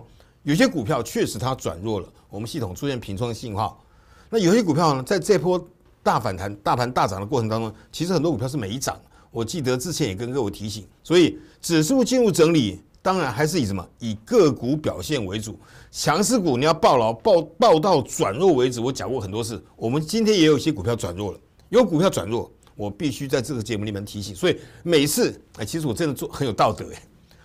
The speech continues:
出现做多讯号，跟各位提醒，在节目里面直接公开。那我们出现平仓讯号呢，也提醒，我会员都要抱怨了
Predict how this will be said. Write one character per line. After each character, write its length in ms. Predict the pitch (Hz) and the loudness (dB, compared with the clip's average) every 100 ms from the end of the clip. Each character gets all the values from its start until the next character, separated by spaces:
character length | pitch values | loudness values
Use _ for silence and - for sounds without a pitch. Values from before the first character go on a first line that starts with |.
| _ _ | _ _
出 160 | - 262 | 0 4
现 320 | 277 208 170 | 6 6 4
做 180 | - 277 | 4 6
多 180 | 214 240 | 8 6
讯 160 | 233 220 | 4 2
号， 80 | |
跟 220 | 156 196 190 | 2 0 2
各 80 | |
位 100 | 196 147 - | 2 2 -2
提 220 | - 143 | -2 0
醒， 120 | 139 | 0
在 140 | 101 185 | -2 0
节 140 | 147 | 2
目 80 | 151 | 2
里 80 | 110 | -2
面 100 | 120 | -4
直 160 | 104 | -4
接 80 | 127 | -4
公 180 | 127 127 | -4 -4
开。 320 | 123 117 127 - - - - _ _ | -2 -4 -4 -12 -20 -20 -20 _ _
那 200 | 185 175 | -2 -2
我 120 | 156 120 | 0 -4
们 140 | 147 | -2
出 100 | 202 | -2
现 160 | 196 170 | -2 -2
平 280 | - 131 | 0 0
仓 200 | 196 233 | 2 4
讯 220 | 233 233 202 | 4 4 4
号 140 | 165 | 4
呢， 60 | 110 - - - | 0 -6 -10 -2
也 140 | 113 | -2
提 140 | 123 | -2
醒， 120 | 127 113 | -4 -4
我 60 | |
会 140 | 104 180 | 0 2
员 80 | |
都 80 | 135 | 4
要 40 | 135 | 2
抱 200 | 139 127 | 2 2
怨 120 | |
了 60 | 104 | 0